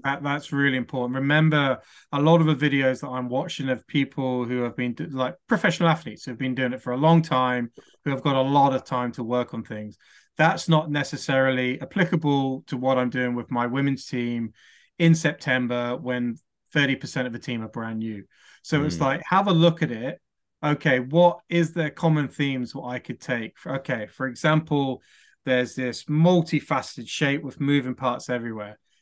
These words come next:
Speaker 1: Can you dial it down? Okay, what's one key thing that they do really well? Okay, look at their footwork into contact and then kind of build from there. Oh, I like that they had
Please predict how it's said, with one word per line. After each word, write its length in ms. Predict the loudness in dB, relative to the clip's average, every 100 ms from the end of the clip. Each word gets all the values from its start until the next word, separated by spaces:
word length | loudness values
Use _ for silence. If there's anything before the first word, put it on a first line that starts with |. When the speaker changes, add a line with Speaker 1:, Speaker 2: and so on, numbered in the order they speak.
| _ 0
Speaker 1:
Can 240 | 2 4
you 200 | 2 2
dial 260 | 2 2 2
it 140 | -4
down? 340 | -8 -6 -6 -6
Okay, 280 | -6 -6 -2
what's 380 | 0 0 -2 -2
one 260 | -2 -2
key 240 | -4 -6 -6
thing 540 | -6 -4 -4 -6 -12 _ _ -10
that 120 | -4
they 200 | -2 -2
do 240 | -2 -2
really 380 | -2 -2 -2 -4
well? 320 | -6 -12 -14 -12
Okay, 420 | -12 -8 -10 -10 _ _ _ _ _
look 320 | -4 2 2 2
at 80 |
their 140 | -2 -2
footwork 580 | -2 -4 -4 -6 -6 -10
into 200 | -12 -12
contact 600 | -12 -12 -14 -20 _ -6
and 140 | 2
then 160 | 2 2
kind 180 | 0
of 120 | 0 -4
build 220 | -4 -6
from 120 | -8
there. 180 | -8 -2
Oh, 140 | 0 2
I 100 | 0
like 320 | 0 -2 -6
that 140 | -8
they 80 | -6
had 360 | -2 -2 -4